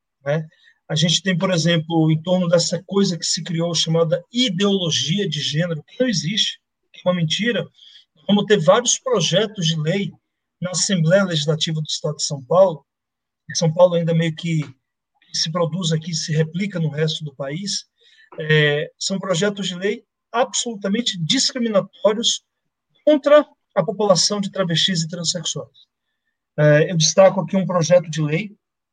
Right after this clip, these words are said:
que estabelecia como critério para definir a composição dos times nos, nas atividades esportivas o critério biológico. E a gente tem atletas que são travestis, que são transexuais.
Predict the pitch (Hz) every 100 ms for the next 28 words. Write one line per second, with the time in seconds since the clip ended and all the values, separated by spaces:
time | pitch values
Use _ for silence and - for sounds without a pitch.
0 | _ _ _ _ - 156 202 196 202 196
1 | 185 165 180 165 208 196 - 190 196 156
2 | 135 _ _ _ _ - 175 160 240 -
3 | 226 175 156 - - _ _ - 151 151
4 | 143 139 135 - 165 196 170 160 190 185
5 | 160 - - - 202 214 160 147 - -
6 | _ _ _ - 165 151 170 160 165 170
7 | 170 160 - 165 143 - 226 214 220 -
8 | 170 - - 214 151 156 240 196 147 147
9 | 139 120 - - _ _ _ _ _ _
10 | _ _ - 170 196 - - 269 269 262
11 | - _ - 202 185 202 269 - 156 -
12 | - _ _ _ _ - 196 240 262 294
13 | 285 - 139 226 240 - 165 214 202 214
14 | - - - 165 165 165 -